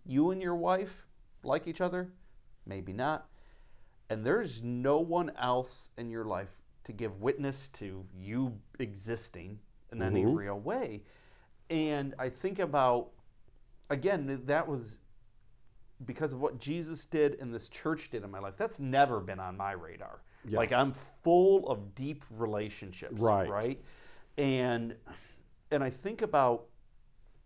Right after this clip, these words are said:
Speaker 1: how hard it would be for a guy to realize, probably back to what your dad experienced, which is,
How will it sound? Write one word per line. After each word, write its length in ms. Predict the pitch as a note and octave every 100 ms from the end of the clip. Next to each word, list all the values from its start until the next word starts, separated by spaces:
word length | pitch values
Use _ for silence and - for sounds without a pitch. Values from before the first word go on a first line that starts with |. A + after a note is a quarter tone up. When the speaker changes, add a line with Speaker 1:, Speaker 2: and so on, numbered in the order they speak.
| - - - - - - - - - - -
Speaker 1:
how 320 | - D3 F3+
hard 360 | F#3 F3+ E3 D3
it 100 | B2+
would 180 | A#2+
be 160 | A2 A#2
for 320 | A#2+ A2+ G#2+
a 60 | G2
guy 300 | G#2 G#2 G2+
to 180 | - G#2
realize, 840 | G#2+ A#2+ B2 G#2+ D#2+ D#2+ F#2 - - - - - - - -
probably 240 | G#2+ C#3+
back 240 | D3 C#3 C#3
to 60 |
what 180 | A#2 G#2+
your 220 | A2+ A2+ G#2 - -
dad 320 | G#2+ G#2+ A#2
experienced, 720 | G#2 - F2+ F2+ F2 E2+ -
which 160 | G2 -
is, 300 | F#2+ F#2